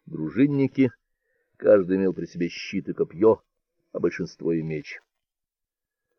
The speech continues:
Артур разослал по всей Думнонии приказ: всякий, у кого есть меч, должен его отдать, если только сам он не идет на войну. Собранные таким образом восемьдесят клинков раздали воинам.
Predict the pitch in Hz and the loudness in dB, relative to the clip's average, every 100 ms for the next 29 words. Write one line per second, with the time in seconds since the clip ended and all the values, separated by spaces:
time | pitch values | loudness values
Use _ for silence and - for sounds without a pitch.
0 | _ _ - 123 123 - 220 226 180 - | _ _ 4 6 6 2 2 2 2 2
1 | 113 120 107 165 196 143 98 - 107 92 | 6 6 4 2 2 4 0 2 2 4
2 | 95 120 196 117 87 87 87 90 85 - | 2 0 0 0 0 -2 0 2 2 -2
3 | _ _ _ _ _ _ - 139 156 165 | _ _ _ _ _ _ -2 6 8 8
4 | 156 156 156 151 156 151 143 - 123 139 | 6 4 4 6 8 8 6 0 -2 2
5 | 147 - - 131 127 120 131 127 117 98 | 2 0 6 8 8 6 6 8 8 6
6 | 107 95 - _ _ _ _ _ 87 - | 6 6 -4 _ _ _ _ _ -8 -6
7 | 95 101 - 117 110 101 101 98 90 92 | 0 0 4 4 4 2 2 2 4 4
8 | 98 90 85 82 - _ _ _ _ _ | 4 2 2 0 -8 _ _ _ _ _
9 | _ _ _ _ - 202 156 104 98 92 | _ _ _ _ 6 8 8 6 4 2
10 | 87 92 92 85 92 87 _ _ _ _ | 0 0 0 0 -2 -4 _ _ _ _
11 | 98 175 - 98 85 90 - - 107 104 | 6 6 6 -2 -2 -4 -10 -4 0 0
12 | - 113 110 - - - - 95 87 - | 2 6 6 4 -20 -20 -2 0 0 0
13 | 92 82 85 85 80 | 0 2 2 2 -2